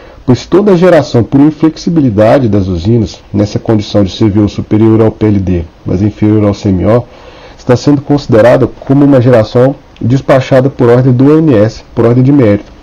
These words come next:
e não por questão de inflexibilidade da própria usina. E nesse caso está sendo pago C V U da, a essas usinas. No entanto, a geração, essa geração inflexível, ela não é despachada pelo O N S por ordem de mérito,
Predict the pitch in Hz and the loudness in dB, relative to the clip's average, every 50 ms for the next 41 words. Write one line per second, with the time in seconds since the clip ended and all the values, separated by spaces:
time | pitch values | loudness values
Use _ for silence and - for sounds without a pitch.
0 | - - - 113 117 117 117 120 135 156 151 - 165 156 156 - 143 135 - - | -20 -8 -4 0 0 2 2 2 0 0 0 -2 -2 -2 0 -2 -4 -2 -2 -2
1 | 120 120 123 127 127 - - 123 120 - - 131 127 127 127 110 104 104 107 110 | -2 0 0 -2 -2 -2 -2 -4 -4 -4 -4 -2 0 0 0 2 2 0 2 0
2 | 120 117 - 113 110 107 - 143 135 101 101 98 90 92 - - - - - - | 0 -2 -2 -2 -4 -2 -2 -2 -2 0 -2 -2 -2 -4 -8 -14 -20 -20 -20 -20
3 | - - - - - - - - 110 127 131 - - - - 127 135 139 127 117 | -20 -20 -20 -20 -20 -14 -4 -2 -2 -2 -2 -4 -4 -2 0 2 2 2 0 -2
4 | - 120 - - 131 131 123 - 123 127 131 127 120 - - 160 165 156 160 175 | -4 -4 -2 0 -2 -2 0 0 0 0 0 0 -2 -2 0 0 0 2 2 2
5 | 160 139 127 131 131 127 110 104 110 - - - - 107 101 101 - 120 104 95 | 4 4 4 4 2 2 0 0 -2 -4 -4 -2 0 0 0 0 -2 -2 -2 -2
6 | 101 92 85 87 82 78 82 - - - - - - - - - - - - - | -2 -2 -4 -6 -6 -8 -10 -14 -20 -20 -20 -20 -20 -20 -20 -20 -20 -20 -20 -20
7 | _ - - - - - - - - - - - 110 113 110 - 139 143 151 151 | _ -20 -20 -20 -20 -20 -20 -20 -20 -20 -6 -2 -2 -2 0 0 0 -2 -2 -2
8 | - - - 113 98 131 123 127 131 - - 143 - - - - 135 127 135 127 | -4 -6 -4 -2 0 0 0 0 -2 -2 -4 -4 -4 -4 -2 0 0 2 2 0
9 | 120 - 127 110 - - 113 101 - - - - 139 143 127 104 - - - - | 0 0 -2 -2 -2 -2 -4 -6 -6 -6 -4 -2 0 0 0 -2 -6 -12 -14 -8
10 | - - 113 120 123 139 151 151 151 - - - - 117 110 - 127 120 120 117 | -4 -2 0 0 2 2 0 0 -2 -2 -4 -4 -4 -4 -2 -2 -2 -2 -2 -2
11 | - - 113 110 104 101 101 107 107 - - - - 117 120 - - - 107 107 | -2 -2 -2 0 0 0 0 -2 -2 -6 -8 -6 -6 -6 -6 -8 -8 -4 -2 0
12 | 110 123 127 127 139 120 107 101 98 92 - - | 2 2 0 2 2 2 2 2 0 -2 -4 -10